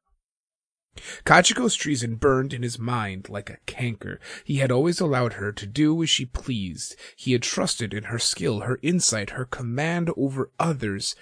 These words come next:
even in her careful dalliance with Hotaru. Theirs had not been a marriage of love, convenience, or station.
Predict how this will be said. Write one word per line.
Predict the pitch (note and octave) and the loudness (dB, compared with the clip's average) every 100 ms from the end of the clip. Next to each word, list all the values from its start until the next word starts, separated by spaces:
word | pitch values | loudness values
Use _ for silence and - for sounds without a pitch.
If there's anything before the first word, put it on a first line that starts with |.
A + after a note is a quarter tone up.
| - - _ | -20 -20 _
even | F3 G3+ G3 F#3+ | 0 2 4 2
in | B2+ A2+ | 2 -4
her | G#2+ | -4
careful | - - - E3 - G#2 F2 - | -6 -8 -4 -4 -6 -10 -10 -6
dalliance | - B2+ A#2+ G2+ F#2+ - A2 | -2 0 0 -4 -8 -8 -8
with | G2+ | -10
Hotaru. | - F#2+ - B2+ A2+ D#2+ - - _ _ _ _ _ _ C#3+ | -10 -10 -8 -4 -4 -6 -12 -18 _ _ _ _ _ _ -6
Theirs | A#2+ C#3+ F#3 A3+ G#3 | 6 8 10 8 4
had | C#3 D3+ C3+ | 0 0 0
not | C3 C#3+ - | 2 2 0
been | B2+ A2+ | 0 2
a | |
marriage | G#2+ G#2+ A#2 B2 C#3 C3+ | 2 4 4 6 4 4
of | G#2+ G2+ | -2 -4
love, | G#2 G#2+ A#2 B2 C3+ - - | -2 0 0 0 -8 -12 -6
convenience, | - G2+ G2+ A#2 B2+ B2 B2 - - | -4 -2 -2 0 0 0 -2 -6 -6
or | F#2+ G2+ A#2+ | -2 0 0
station. | - - G2+ G2 - - A#2 | -2 -2 -2 0 -4 -6 -18